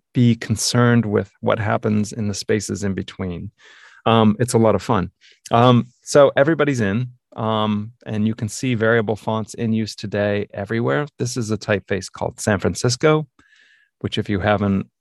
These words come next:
a-, Apple Watch, it's on there. If you have an a-, iPhone, it's on there. <laughs> If you have a Macintosh computer, it's on there.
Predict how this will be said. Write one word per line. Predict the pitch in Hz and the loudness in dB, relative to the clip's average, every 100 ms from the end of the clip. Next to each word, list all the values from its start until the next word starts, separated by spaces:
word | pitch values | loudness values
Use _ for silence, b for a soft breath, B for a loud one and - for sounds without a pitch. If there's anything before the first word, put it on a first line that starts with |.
| - | -8
a-, | - - | -6 -4
Apple | 117 117 123 127 | -4 -2 2 2
Watch, | 120 117 127 - - - - | 4 2 2 -2 -4 -8 -12
it's | 110 - | -12 -4
on | 101 101 98 | 0 2 2
there. | 123 147 147 147 | 0 0 -4 -8
If | 113 113 | -10 -6
you | |
have | 98 | -4
an | 101 | -2
a-, | 104 - | -2 -2
iPhone, | 117 110 104 127 131 135 123 | -2 -2 -2 0 0 -2 -8
it's | 123 | -8
on | 104 98 | -4 -2
there. | 113 127 127 127 | 0 0 -2 -6
<laughs> | |
If | 117 - 123 | -10 -8 -2
you | 113 | 0
have | 104 | 0
a | 101 | 2
Macintosh | 104 104 104 110 98 | 0 -2 -2 -4 -4
computer, | 101 - 120 120 123 | -8 -4 -4 -2 -2
it's | 110 | -4
on | 104 101 101 | -4 -2 -2
there. | 120 131 | -4 -6